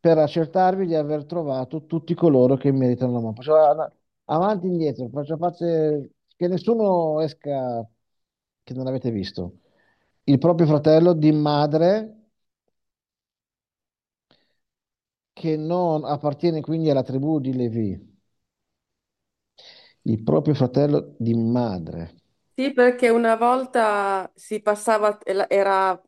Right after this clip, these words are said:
Speaker 2: per via di paterna la discendenza.
Speaker 1: Beh.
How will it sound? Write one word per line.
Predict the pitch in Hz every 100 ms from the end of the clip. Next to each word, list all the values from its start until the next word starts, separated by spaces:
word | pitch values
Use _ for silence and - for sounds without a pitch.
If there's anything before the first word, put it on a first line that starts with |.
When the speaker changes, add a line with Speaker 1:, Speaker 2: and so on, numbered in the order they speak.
| _
Speaker 2:
per | - 196
via | 190 208 196 190 185 175 175 175
di | 180
paterna | - 196 233 226 196 180 175 170 175 _ _ _ _ _ _
la | - 180 170 170 165
discendenza. | 175 - 185 180 180 165 165 160 165 160 _ _ _ _ _ _ _ _ _ _ _ _ _
Speaker 1:
Beh. | 123 - -